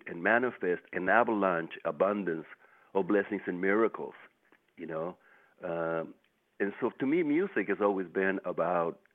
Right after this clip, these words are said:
uh, awakening, collective consciousness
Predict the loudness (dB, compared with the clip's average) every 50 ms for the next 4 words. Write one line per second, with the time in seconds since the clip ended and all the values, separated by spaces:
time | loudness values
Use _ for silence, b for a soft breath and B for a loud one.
0 | -18 -10 -6 -4 -2 -2 -2 -2 -2 -2 -4 -6 -6 -8 _ B B B B B
1 | B B B B B 2 2 4 4 2 2 2 0 0 0 -2 -2 -2 0 2
2 | 4 4 4 2 0 -4 -6 0 2 2 2 2 0 -4 -10 -8 -8 -6